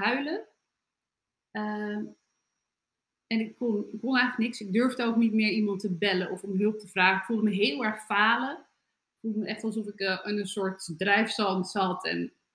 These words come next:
dat ik eigenlijk niet eens help durfde te zeggen. Dat ik gewoon dacht, ik ga gewoon heel hard huilen. <laughs> Ja,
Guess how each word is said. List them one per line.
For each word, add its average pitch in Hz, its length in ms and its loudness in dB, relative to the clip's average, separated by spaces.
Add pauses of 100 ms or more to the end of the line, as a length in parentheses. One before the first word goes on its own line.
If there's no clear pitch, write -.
dat 208 200 -2
ik 190 220 -6
eigenlijk 190 400 2
niet 180 100 0
eens 185 160 2
help 185 320 -2
durfde 202 320 0
te 175 60 -6
zeggen. 175 360 -2
Dat 170 100 -10
ik 175 120 -18
gewoon 175 160 -4
dacht, 170 200 -8 (640)
ik 180 160 -12
ga 185 120 0
gewoon 185 220 0
heel 202 80 4
hard 190 200 2
huilen. 196 420 2
<laughs> 294 1200 0
Ja, 196 180 0